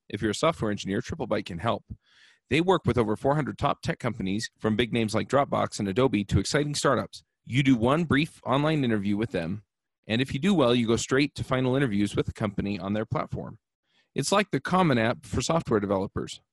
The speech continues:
TripleByte does not look at your resume or where you went to school. All they care about is if you can code. I've helped dozens of software developers with various credentials get jobs, and this looks like a terrific way for you to get in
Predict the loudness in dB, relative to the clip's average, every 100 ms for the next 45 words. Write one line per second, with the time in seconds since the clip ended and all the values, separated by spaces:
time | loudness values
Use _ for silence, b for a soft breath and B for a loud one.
0 | _ 0 2 4 4 2 -2 0 0 2
1 | 0 0 2 2 2 0 0 0 0 2
2 | 4 2 0 -4 2 4 4 -2 -4 -2
3 | 0 0 2 0 -2 -6 -4 -4 -4 -2
4 | 0 0 -6 -16 _ _ _ _ -6 -2
5 | 0 0 -2 0 2 2 -2 -2 -2 -2
6 | 0 -2 0 0 0 2 2 2 0 0
7 | 0 -4 -6 -6 -2 0 0 -2 -4 -4
8 | -4 -6 -6 -6 -6 -4 -4 -6 -6 -2
9 | -2 -2 -4 -4 -4 -4 -2 -2 -2 0
10 | 0 0 -2 -4 0 0 2 0 -4